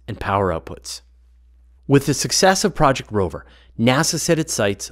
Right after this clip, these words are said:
on the human missions to Mars that would follow the Apollo landers on the moon. Because of the distance and flight time, they decided nuclear rockets would be the key to making the missions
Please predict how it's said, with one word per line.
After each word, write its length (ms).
on 120
the 60
human 560
missions 380
to 100
Mars 440
that 100
would 120
follow 420
the 160
Apollo 480
landers 520
on 140
the 60
moon. 320
Because 280
of 60
the 80
distance 520
and 100
flight 360
time, 320
they 100
decided 460
nuclear 540
rockets 500
would 100
be 100
the 120
key 680
to 120
making 360
the 60
missions 600